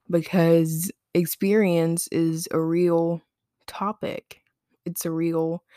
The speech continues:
feeling, it's a real thing, and sharing your experience can be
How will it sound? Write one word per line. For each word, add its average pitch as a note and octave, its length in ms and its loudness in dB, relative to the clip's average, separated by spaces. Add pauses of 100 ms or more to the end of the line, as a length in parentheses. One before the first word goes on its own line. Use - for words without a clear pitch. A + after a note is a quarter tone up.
(420)
feeling, A3 480 2
it's D#3 220 0
a E3+ 100 0
real F3 720 0 (880)
thing, F#3+ 560 0 (580)
and D#3+ 480 -4
sharing F3+ 380 -2
your E3+ 140 0
experience E3+ 960 -4
can F3 260 -4
be D#3+ 520 -2